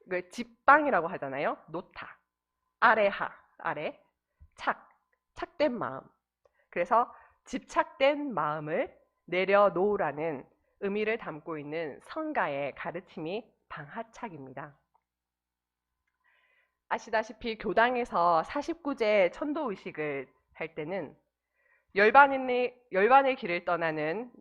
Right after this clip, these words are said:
이에게 신신당부하는 것이 있죠. 바로 착심을 여의고 애착,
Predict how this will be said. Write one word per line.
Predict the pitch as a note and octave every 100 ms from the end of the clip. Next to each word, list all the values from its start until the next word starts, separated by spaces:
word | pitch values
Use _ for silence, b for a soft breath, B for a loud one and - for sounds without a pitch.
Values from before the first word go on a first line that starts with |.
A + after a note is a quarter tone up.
| _
이에게 | E3 D#3 D3 E3 G3+ - _ _
신신당부하는 | - - E4+ E4+ F#4 F4 D#4+ F3 E3 E3+ A#3+ A3+ D#3 C#3 B2 _
것이 | - D#3+ D3+
있죠. | - - - _ _ _ _ _ _
바로 | - E3+ D3 G#3+ - _ _ _ _ _
착심을 | - F4+ - - D#4+ C4+ B3 C4+ C4+ _ -
여의고 | E3+ D#3 C#3+ B2+ C3+ _ _ _ _ _ -
애착, | F3+ F3+ - G3+ A#3 D4+